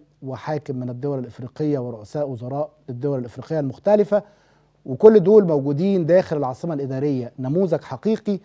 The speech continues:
على أرض الواقع. آه، مش حلم، الحلم بقى حقيقة. النهاردة سيادة الرئيس احنا كلنا بنتقدم له بالشكر على وجود العاصمة الإدارية، إن النهاردة أنظار العالم كلها شايفة إن دي نقطة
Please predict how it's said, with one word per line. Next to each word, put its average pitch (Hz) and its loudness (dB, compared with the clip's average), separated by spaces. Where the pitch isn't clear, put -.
على 170 6
أرض 180 4
الواقع. 151 2
آه، 139 2
مش 156 -4
حلم، 226 4
الحلم 175 2
بقى 143 -2
حقيقة. 185 2
النهاردة 165 2
سيادة 165 -2
الرئيس 160 0
احنا 165 0
كلنا 175 4
بنتقدم 165 0
له 170 2
بالشكر 156 0
على 180 6
وجود 160 2
العاصمة 151 0
الإدارية، 170 2
إن 151 0
النهاردة 170 4
أنظار 156 8
العالم 175 6
كلها 165 2
شايفة 202 4
إن 160 0
دي 190 -2
نقطة 180 0